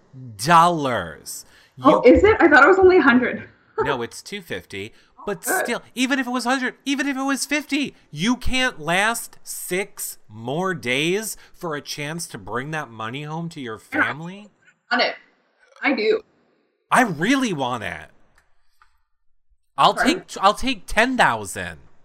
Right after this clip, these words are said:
Speaker 2: <laughs>
Speaker 1: I would have fought real hard for ten.
Speaker 2: Yeah. No, but I think he could have won it. 'Cause no one was voting him out, and nobody saw him as a threat.
Speaker 1: Yeah.
Speaker 2: Like, the biggest guy in the house isn't threatening.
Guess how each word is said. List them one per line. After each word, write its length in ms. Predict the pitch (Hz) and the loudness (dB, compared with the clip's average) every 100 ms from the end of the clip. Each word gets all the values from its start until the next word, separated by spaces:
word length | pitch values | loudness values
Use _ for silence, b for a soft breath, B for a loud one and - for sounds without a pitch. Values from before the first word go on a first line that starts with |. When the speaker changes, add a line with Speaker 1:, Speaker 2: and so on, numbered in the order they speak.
| - | -20
Speaker 2:
<laughs> 1200 | 170 - - - _ _ _ _ _ _ _ _ | -20 -20 -20 -20 _ _ _ _ _ _ _ _
Speaker 1:
I 380 | 277 - - 175 | 8 8 4 2
would 120 | 262 | 2
have 80 | 254 | 0
fought 360 | - 196 170 147 | 0 2 2 0
real 340 | 147 214 214 | -6 -4 -2
hard 380 | 180 202 208 202 | 2 4 4 2
for 140 | 165 190 | -6 -8
ten. 560 | - 220 190 113 95 _ - - _ _ _ _ | 0 2 2 -2 -16 _ -20 -20 _ _ _ _
Speaker 2:
Yeah. 380 | 269 381 370 - - _ | 4 6 6 0 -10 _
No, 200 | 277 339 | 2 4
but 200 | 247 - | 4 6
I 120 | 226 | 4
think 200 | - 440 | 2 -4
he 100 | 440 | -4
could 140 | - 294 | -2 -2
have 120 | 226 | 0
won 240 | 214 403 | 0 0
it. 200 | 269 - - _ _ _ _ _ _ | -4 -8 -18 _ _ _ _ _ _
'Cause 160 | 359 240 | 0 2
no 180 | 233 240 | 4 6
one 200 | 359 330 | 4 4
was 120 | 294 | 2
voting 340 | 226 240 285 | 6 6 8
him 140 | 269 220 | 6 6
out, 320 | 247 247 - | 4 4 2
and 180 | 220 214 | -2 0
nobody 480 | 220 269 320 247 208 | 4 4 6 2 2
saw 280 | 208 202 190 | 4 6 6
him 200 | 185 180 | 2 -2
as 160 | 170 | -4
a 80 | 165 | -6
threat. 560 | - - 208 - 233 - _ _ _ _ _ _ | -8 -2 -2 0 -6 -12 _ _ _ _ _ _
Speaker 1:
Yeah. 200 | 170 240 - _ _ | -12 -12 -16 _ _
Speaker 2:
Like, 140 | - - - | -20 -20 0
the 60 | |
biggest 420 | 247 247 254 269 - | 4 6 6 4 6
guy 200 | 233 226 | 8 8
in 100 | 220 | 4
the 80 | |
house 260 | 233 208 208 | 2 0 0
isn't 240 | 202 196 | -4 -6
threatening. 420 | 185 190 180 165 | -4 -2 -2 -8